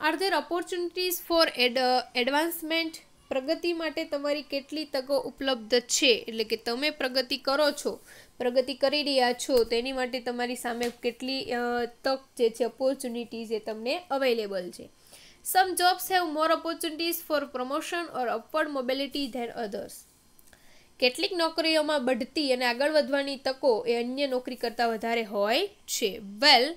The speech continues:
all known people who seem to be became stagnant in their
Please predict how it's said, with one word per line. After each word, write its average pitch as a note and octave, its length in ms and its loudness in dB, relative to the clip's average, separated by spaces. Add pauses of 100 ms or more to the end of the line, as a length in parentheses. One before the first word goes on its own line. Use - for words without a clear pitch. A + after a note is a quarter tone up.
(420)
all F4 380 4
known D#4+ 360 2
people B3+ 380 -2 (360)
who B3+ 240 -4
seem D#4+ 480 -4
to D#4 100 -4
be D#4 80 -4
became C4+ 420 -4
stagnant C4+ 880 -4
in A#3 120 -6
their B3 200 2